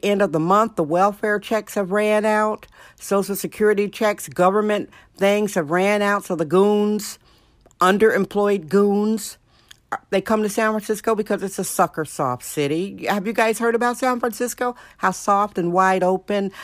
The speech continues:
a super fake, super fake liberal city that doesn't believe in incarcerating repeat criminals, including murderers.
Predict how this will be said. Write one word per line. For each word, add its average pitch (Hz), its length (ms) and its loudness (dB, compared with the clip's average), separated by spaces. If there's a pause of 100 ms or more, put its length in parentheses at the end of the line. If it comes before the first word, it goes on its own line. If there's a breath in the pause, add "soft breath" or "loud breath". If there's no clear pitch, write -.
(140 loud breath)
a - 80 -8
super 208 440 -2
fake, 196 420 0
super 214 380 -4
fake 196 320 -2
liberal 185 400 -2
city 190 640 0 (240 loud breath)
that 180 120 0
doesn't 196 300 0
believe 190 320 2
in 180 100 2
incarcerating 185 920 -2
repeat 185 420 -6
criminals, 208 560 0
including 196 600 0
murderers. 208 580 0